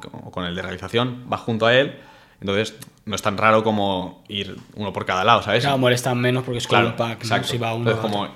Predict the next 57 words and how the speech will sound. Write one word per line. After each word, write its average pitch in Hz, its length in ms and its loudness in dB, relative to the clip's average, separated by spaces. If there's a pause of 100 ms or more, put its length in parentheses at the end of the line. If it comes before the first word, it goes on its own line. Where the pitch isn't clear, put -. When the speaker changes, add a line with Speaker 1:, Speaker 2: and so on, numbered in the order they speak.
(100)
Speaker 1:
él 131 260 6
iba 120 120 6
a 127 40 4
salir 127 240 4
sí - 180 0
o 117 80 6
sí 127 180 8
porque 107 200 2
es - 40 -4
su 113 120 -2
filmmaker 110 440 0
y, 87 400 -4 (220)
y, 95 240 -12 (600)
y 101 120 -6
sale, 123 380 6 (420)
pues 98 160 0
yo 87 120 -2 (180)
me 95 160 -4
fui 120 60 4
a - 20 6
hablar 117 120 6
con 120 140 2
él, 139 220 2
que - 80 -8
encima 95 260 0
es 104 60 2
súper 90 160 -2
majo, 113 240 0
es, 85 100 -8
es, 87 220 -8
es 85 200 -10
súper - 280 -12
bien. 107 200 -2 (520)
Y 101 680 4
le 95 80 -4
dije, 90 180 -6
"No, 151 220 0
sí, 165 120 -2
bro, 156 220 2
perfecto, 135 440 -4
tal". 127 320 -4 (220)
Y - 40 -12
entonces, 92 240 -6
nada, 82 280 -8
yo 95 140 -6
me 95 100 -2 (380)
salí 107 320 2
cuando 98 520 0
iba, 113 240 4 (420)
Saiko 117 260 2
estaba 117 180 4
como 113 140 2
detrás, 165 400 4
sale 117 180 4
al 120 80 6
escenario, 139 380 2
tal, 170 220 2